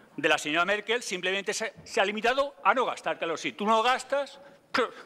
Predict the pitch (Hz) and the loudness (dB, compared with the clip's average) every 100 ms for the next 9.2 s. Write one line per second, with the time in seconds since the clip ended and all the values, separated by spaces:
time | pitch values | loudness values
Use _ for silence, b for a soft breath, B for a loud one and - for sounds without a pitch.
0 | - 190 185 208 226 226 233 247 247 - | -6 -2 0 0 -2 -4 -2 -2 -4 -2
1 | 226 175 196 226 220 196 190 165 170 B | -4 -2 2 2 4 4 4 0 -2 B
2 | B B B 170 185 180 185 170 165 175 | B B B 2 2 2 0 0 0 -2
3 | - 165 151 208 - 156 147 - - - | -6 -6 -2 -2 -2 -10 -14 -14 -18 -6
4 | 147 156 175 156 202 214 - 165 160 147 | -4 -2 -2 0 0 0 -2 -4 -6 -2
5 | 135 156 185 151 - 143 127 160 196 190 | -2 -2 -2 0 0 -2 0 0 0 -2
6 | 196 - 156 175 214 B B 175 175 180 | -2 -4 -4 -2 -2 B B -2 0 -2
7 | 202 170 160 151 180 180 190 190 175 165 | -4 -6 -6 0 0 2 -2 -2 -4 2
8 | 165 175 175 196 202 180 170 170 151 170 | 2 2 0 -6 -6 -2 0 0 0 0
9 | 175 | 0